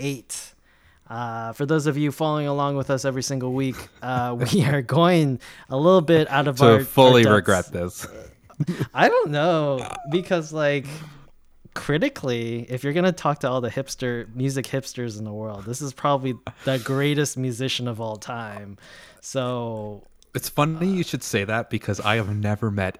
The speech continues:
Speaker 2: anybody who's like, <laughs> "You know who I'm a fan of? <laughs> I'm a fan of, of this man, of this <laughs> man, this, this person," which I will let you debut, because <laughs> I
Speaker 1: Well,
Speaker 2: can't
Speaker 1: well,
Speaker 2: believe
Speaker 1: okay,
Speaker 2: we're doing
Speaker 1: I,
Speaker 2: this.
Speaker 1: I'm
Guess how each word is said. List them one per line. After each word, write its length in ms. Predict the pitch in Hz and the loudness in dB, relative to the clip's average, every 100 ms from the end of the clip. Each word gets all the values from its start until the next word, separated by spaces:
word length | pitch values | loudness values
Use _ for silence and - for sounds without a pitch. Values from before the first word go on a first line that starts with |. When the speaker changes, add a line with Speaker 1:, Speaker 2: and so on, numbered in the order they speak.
| - | -4
Speaker 2:
anybody 580 | 98 107 113 113 127 127 | -2 -2 -2 -2 -2 -2
who's 260 | 107 101 | -2 0
like, 340 | 113 117 117 - - - | 2 2 0 -6 -14 -8
<laughs> 260 | - - - | -8 -8 0
"You 80 | 220 | 2
know 100 | 254 | 4
who 180 | 254 285 | 6 6
I'm 200 | 269 269 | 6 6
a 60 | |
fan 360 | - 247 254 262 | 4 4 6 6
of? 400 | 165 254 277 - | 6 4 4 0
<laughs> 200 | 170 - | 0 4
I'm 120 | 190 202 | 6 6
a 60 | |
fan 420 | - 175 160 165 | 4 4 4 4
of, 280 | 156 143 131 - - - | 2 -2 -6 -18 -20 -4
of 220 | 139 147 - | 0 2 6
this 320 | 170 175 - | 8 8 2
man, 300 | 151 139 131 - 170 | 4 4 4 0 0
of 160 | 131 127 | 0 2
this 240 | 175 - 175 - 131 | 0 2 -4 -4 -2
<laughs> 240 | 139 120 | 0 0
man, 340 | 127 110 104 101 143 - | 2 2 2 -2 -6 -4
this, 280 | - 156 - - | 4 4 4 2
this 200 | 160 143 | 4 4
person," 600 | - - 151 131 139 117 110 147 - - 202 - | 4 4 4 4 2 2 0 -8 -12 -12 -8 0
which 180 | 131 | 4
I 100 | 135 | 6
will 80 | 139 | 6
let 220 | 135 135 | 6 4
you 60 | 131 | 0
debut, 580 | 113 117 104 101 92 90 - - | 2 2 2 0 0 -2 -6 -4
because 560 | 104 - 98 104 - - - - | 0 2 2 0 -2 -4 -12 -20
<laughs> 220 | _ - | _ 0
I 60 | |
Speaker 1:
Well, 260 | 170 170 196 | 4 4 6
Speaker 2:
can't 120 | 120 | 4
Speaker 1:
well, 100 | - | 6
Speaker 2:
believe 140 | 120 117 | 4 4
Speaker 1:
okay, 160 | 170 143 | 4 4
Speaker 2:
we're 60 | - | 4
doing 160 | 214 | 2
Speaker 1:
I, 20 | 98 | 2
Speaker 2:
this. 40 | |
Speaker 1:
I'm 80 | 170 | 2